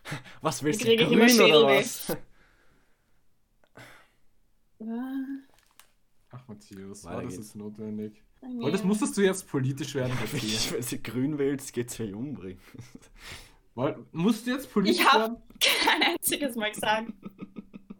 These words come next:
Speaker 2: Also
Speaker 3: Nein,
Speaker 2: ich hab
Speaker 3: Leute,
Speaker 2: einen
Speaker 3: wir,
Speaker 2: jetzt
Speaker 3: wir, nein, nein, nein,
Speaker 2: gekauft.
Speaker 3: nein, nein, du, Pia, du musst nicht auf sowas eingehen. Das ist alles
Speaker 2: Ich wollte dir grad von meinem Tee erzählen, aber okay.
Speaker 3: So, ja, dann bitte fahr fort.
Speaker 2: Ja, ähm, der eine, der ist irgendwie mit Himbeeren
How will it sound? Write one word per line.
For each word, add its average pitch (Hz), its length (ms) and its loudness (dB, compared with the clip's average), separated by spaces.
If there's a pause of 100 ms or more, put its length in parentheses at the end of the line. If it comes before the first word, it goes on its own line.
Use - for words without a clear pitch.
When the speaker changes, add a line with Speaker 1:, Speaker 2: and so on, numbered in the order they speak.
(120)
Speaker 2:
Also 156 180 2
Speaker 3:
Nein, 156 60 4
Speaker 2:
ich 160 60 6
hab - 80 6
Speaker 3:
Leute, 170 100 4
Speaker 2:
einen 170 180 4
Speaker 3:
wir, 175 140 4
Speaker 2:
jetzt 208 180 6
Speaker 3:
wir, 196 60 -2
nein, 233 180 8
nein, 262 120 8
nein, 254 200 4
Speaker 2:
gekauft. 240 180 4
Speaker 3:
nein, 226 240 0
nein, 175 100 -10
du, 185 180 -8
Pia, 214 200 -2
du 196 80 0
musst 214 200 -2
nicht 214 120 -8
auf 143 100 -12
sowas 120 220 -10
eingehen. 107 300 -8
Das 127 160 -10
ist - 240 -12
alles - 580 -8
Speaker 2:
Ich 254 200 -4
wollte 240 240 4
dir 262 60 2
grad 247 160 0
von 240 140 -8
meinem 220 220 -2
Tee 233 200 -2
erzählen, 214 540 -2
aber 208 160 -6
okay. 214 240 -8
Speaker 3:
So, 247 140 -6
ja, 143 120 -4
dann 139 160 -8
bitte 139 300 -14
fahr 139 120 -14
fort. 120 220 -16 (480)
Speaker 2:
Ja, 180 120 2 (400)
ähm, 214 560 0 (720)
der 247 180 0
eine, 208 340 2
der 202 180 0
ist 208 180 -8
irgendwie 190 420 -6 (120)
mit 214 240 -6
Himbeeren 208 640 -6